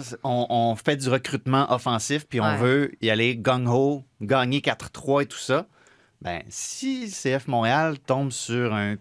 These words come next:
Speaker 1: par exemple, un Toronto, là, qui ces temps-ci, euh, a, a l'air
Speaker 2: Mm.
Speaker 1: plus intéressé à mettre trois, quatre buts qu'à rester vraiment serein derrière, ben, au moins, on a l'expérience de ces matchs-là.
Speaker 2: Ouais.
Speaker 1: On a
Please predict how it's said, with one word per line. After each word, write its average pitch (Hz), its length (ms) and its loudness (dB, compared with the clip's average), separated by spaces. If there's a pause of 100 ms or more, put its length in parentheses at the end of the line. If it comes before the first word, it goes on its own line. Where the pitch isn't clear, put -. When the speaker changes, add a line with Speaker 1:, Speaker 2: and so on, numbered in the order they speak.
(160)
Speaker 1:
par 92 80 -4
exemple, 113 300 -4
un 98 100 -2
Toronto, 107 720 -2
là, 98 180 -6
qui 90 200 -14
ces 92 180 -8
temps-ci, 107 640 -4
euh, 87 580 -2
a, 87 180 -4
a 90 160 -4
l'air 98 120 0
Speaker 2:
Mm. 165 80 -4
Speaker 1:
plus 117 240 -2
intéressé 104 640 -2
à 92 140 2
mettre 92 240 -6
trois, 104 220 -2
quatre 90 200 -2
buts 104 240 -6
qu'à 92 220 0
rester 92 380 -6
vraiment 95 260 -4
serein 95 320 -4
derrière, 92 400 -2 (840)
ben, 90 120 -8
au 82 80 -10
moins, 143 180 0
on 117 100 -2
a 113 60 0
l'expérience 117 520 0
de 110 60 -4
ces 101 140 -8
matchs-là. 101 400 -6 (220)
Speaker 2:
Ouais. 156 200 -10 (220)
Speaker 1:
On 175 300 -6
a 104 340 2